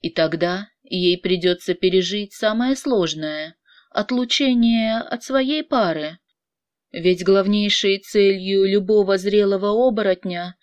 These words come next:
является продолжение рода, и отсутствие потомства — одна из немногих причин, по которым дают разрешение на разрыв священной связи.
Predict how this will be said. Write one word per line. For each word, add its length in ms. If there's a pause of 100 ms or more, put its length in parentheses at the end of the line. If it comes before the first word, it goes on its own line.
(280)
является 800
продолжение 800
рода, 560 (600)
и 260
отсутствие 720
потомства — 880 (180)
одна 480
из 120
немногих 540
причин, 680 (460)
по 120
которым 680
дают 380
разрешение 880
на 120
разрыв 440
священной 680
связи. 640